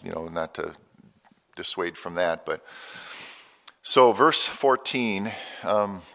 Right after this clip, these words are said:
he says, uh, "Looking forward to these things, be diligent." Now, the word diligent, uh, it says, "Diligent to be found by Him in peace."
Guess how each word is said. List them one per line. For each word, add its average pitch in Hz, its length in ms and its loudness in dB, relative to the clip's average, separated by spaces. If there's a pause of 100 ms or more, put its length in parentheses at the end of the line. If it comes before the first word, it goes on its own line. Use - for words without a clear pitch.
(840)
he 92 140 -8
says, 107 520 2
uh, 107 460 4 (200)
"Looking 113 280 -8
forward 120 240 2
to 123 60 -8
these 87 200 -2
things, 98 280 -4
be 110 180 -10
diligent." 90 680 -4 (760)
Now, 101 140 4
the 104 80 4
word 120 220 0
diligent, 104 540 2 (480)
uh, 95 200 -4
it 87 60 -10
says, 92 280 -6 (180)
"Diligent 110 380 -4
to - 80 -14
be 90 120 -10
found 104 560 0 (160)
by 92 140 2
Him 92 220 -6
in 87 80 -12
peace." - 480 -12